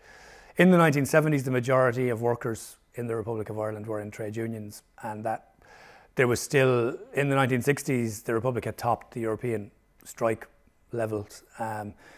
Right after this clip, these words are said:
in the nineteen seventies, there was still a great willingness to, to take industrial action, and, you know, trade union leaders themselves complained about the fact that picket lines were essentially sacrosanct. If somebody put up a picket,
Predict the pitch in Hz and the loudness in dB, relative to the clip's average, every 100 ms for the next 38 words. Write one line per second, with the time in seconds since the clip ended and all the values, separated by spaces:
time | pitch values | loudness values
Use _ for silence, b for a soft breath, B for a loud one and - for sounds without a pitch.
0 | B 139 131 123 113 - 123 117 110 101 | B 0 2 0 -2 -2 0 0 -2 -4
1 | 113 - 139 123 113 110 131 117 113 110 | -6 -6 -4 -2 -2 -2 -2 -4 -4 -6
2 | 101 - - _ - 110 101 - 117 113 | -10 -16 -20 _ -10 -8 -8 -10 -10 -4
3 | 113 117 113 107 - 113 107 - - 110 | -4 -4 -6 -6 -6 -6 -6 -8 -12 -10
4 | 113 104 104 _ 123 107 - B B B | -10 -12 -16 _ -12 -12 -14 B B B
5 | - 117 127 123 120 120 113 107 110 135 | 0 2 2 0 0 0 0 -2 -4 0
6 | 120 110 - 104 113 113 110 101 92 113 | 0 0 -6 -6 -4 -2 -4 -4 -6 -8
7 | 104 104 127 113 110 104 101 104 - 110 | -8 -8 -8 -6 -4 -4 -4 -8 -6 -10
8 | - 104 117 113 113 113 101 - 117 107 | -8 -6 -4 -4 -8 -10 -12 -10 -8 -8
9 | 101 113 107 110 110 101 | -6 -8 -8 -10 -10 -12